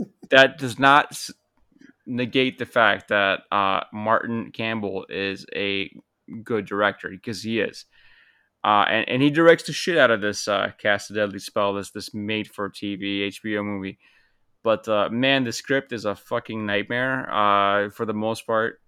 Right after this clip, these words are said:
Speaker 2: and it's, uh, it makes it tough to, uh, tough to recommend.
Speaker 1: You know, this might be the most racist movie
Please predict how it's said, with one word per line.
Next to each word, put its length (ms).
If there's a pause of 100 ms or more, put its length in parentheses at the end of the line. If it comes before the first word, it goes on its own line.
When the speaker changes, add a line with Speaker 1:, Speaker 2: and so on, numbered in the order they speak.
(140)
Speaker 2:
and 320
it's, 300
uh, 300 (440)
it 80
makes 260
it 120
tough 280
to, 260
uh, 600 (420)
tough 180
to 80
recommend. 600 (280)
Speaker 1:
You 180
know, 200
this 240
might 260
be 300
the 160
most 580
racist 840
movie 760